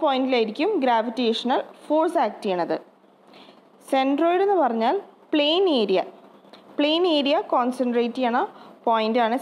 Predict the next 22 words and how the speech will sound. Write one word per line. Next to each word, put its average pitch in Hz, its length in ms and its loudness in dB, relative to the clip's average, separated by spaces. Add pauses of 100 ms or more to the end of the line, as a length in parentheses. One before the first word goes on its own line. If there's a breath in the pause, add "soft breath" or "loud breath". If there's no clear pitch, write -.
centroid. 196 540 0 (580 loud breath)
ആ - 20 4 (140)
പോയിന്റ് 277 420 2
കൂടെ 254 240 2 (400)
നമ്മൾ 254 200 2 (420)
moment 269 340 0
of 349 80 -8 (140)
area 233 240 0
എടുക്കുകയാണെങ്കിൽ 190 600 -2 (160)
about 233 220 -2 (180)
any 294 160 2 (160)
axis, 175 340 -6 (1160)
okay, 208 260 -2
about 214 300 0
any 226 160 0 (140)
axis 294 300 -4 (100)
നമ്മൾ 214 260 0
ആ - 20 2 (120)
പോയിന്റ് 220 320 0
കൂടെ 240 180 0 (320)
moment 220 240 0
of 269 60 -6